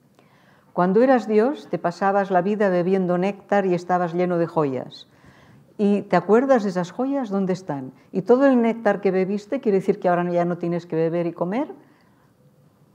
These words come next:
Y así podemos ir pensando en muchas cosas, ¿no? Todas las vidas por las que hemos ido pasando, yo las veo no solo como sueños, sino como obras de teatro,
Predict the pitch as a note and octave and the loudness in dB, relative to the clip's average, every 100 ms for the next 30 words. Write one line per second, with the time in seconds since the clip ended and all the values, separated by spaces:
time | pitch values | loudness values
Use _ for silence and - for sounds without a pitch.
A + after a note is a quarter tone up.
0 | _ _ _ - F#3 F3+ G3+ G3+ - C3 | _ _ _ -2 0 2 0 0 -4 -2
1 | E3+ E3+ F3+ F3 F#3 F3 E3+ D#3+ F3 E3+ | 0 0 0 -2 -2 0 -2 0 -2 -2
2 | F#3 D4+ - - _ _ _ E3+ F3+ G#3+ | -4 -6 -16 -20 _ _ _ -4 -2 -2
3 | A3 G3+ - D#3 - B2 C#3+ G#3 - _ | -4 -6 -6 -6 -8 -10 -8 -10 -12 _
4 | _ _ _ _ _ _ _ _ A#3+ C4+ | _ _ _ _ _ _ _ _ 4 6
5 | C#4 B3+ G#3+ G#3 - - _ - E3+ A#3+ | 4 4 2 0 -8 -20 _ -6 2 2
6 | B3 D#3+ C3+ - - D#3+ D#3+ D#3+ F#3+ F3 | 4 2 0 -6 -4 0 0 -2 -4 -2
7 | E3+ - F3+ D#3+ D#3 C#3+ - D#3 F3+ D4 | -4 -4 -4 -4 -4 -8 -8 -6 -6 -6
8 | - _ _ _ _ E3 G#3 A3+ G#3 G3 | -10 _ _ _ _ -2 2 2 0 2
9 | G#3 B3 C#4+ - - _ - G3+ G#3+ A3+ | 2 2 -2 -10 -20 _ -8 -4 2 2
10 | G3+ F3+ D#3+ D#3+ F#3+ F3 F3 B3 C#4 G3 | 2 -2 -4 -4 -4 -2 -4 -6 -4 -4
11 | F3+ F3+ F3+ E3+ F3 F#3+ F3+ E3 D3 C3 | -2 -2 -4 -2 -2 -2 -4 -6 -6 -6
12 | B2+ B2+ | -8 -14